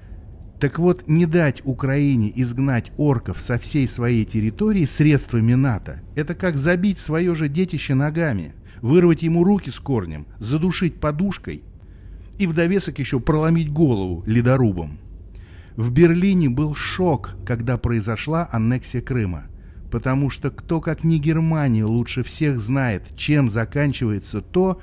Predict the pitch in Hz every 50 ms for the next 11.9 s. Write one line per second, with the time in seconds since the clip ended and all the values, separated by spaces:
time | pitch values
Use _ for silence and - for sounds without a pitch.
0 | - - - - - 135 123 123 123 - - 135 131 139 135 131 127 - - 127
1 | - - 127 127 123 - 143 135 123 107 - - - - - - - - - -
2 | - - - - - - - - - - - - 117 131 139 165 185 180 180 170
3 | 156 160 175 190 196 - 190 180 - - 175 180 - - 190 185 185 175 - -
4 | 190 175 170 175 190 214 214 180 165 131 104 95 87 - - 143 143 151 151 -
5 | 165 156 - - 117 113 127 139 127 135 131 127 123 123 123 - - - 107 107
6 | 127 135 131 127 123 - 120 120 120 117 - - 117 117 110 - - 110 95 107
7 | - _ - - - - - - - - - 117 135 143 165 170 - - 170 160
8 | 165 156 147 156 156 147 - 185 180 175 - - - 170 156 139 156 160 131 -
9 | - 202 190 156 165 160 147 165 147 143 165 175 151 - 175 170 165 151 147 131
10 | 123 117 110 107 101 - - - - - 131 147 - - - 185 165 135 - 147
11 | - - 156 180 226 247 233 214 220 202 147 127 107 92 73 71 -